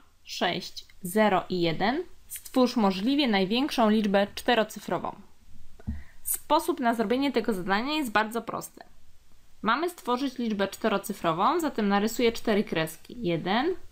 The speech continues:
dwa, trzy, cztery.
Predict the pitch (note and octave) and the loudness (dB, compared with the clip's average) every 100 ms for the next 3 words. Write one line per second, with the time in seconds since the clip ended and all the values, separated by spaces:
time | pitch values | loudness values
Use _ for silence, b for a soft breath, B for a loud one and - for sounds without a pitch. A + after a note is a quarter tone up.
0 | - F3 D#3 D#3 F#3 E4+ - - - - | -4 0 2 2 2 -2 -8 -16 -14 -8
1 | - E3+ E3+ C#4 - - - - - F#3 | -2 0 -2 -4 -12 -20 -18 -12 -2 -2
2 | - | -2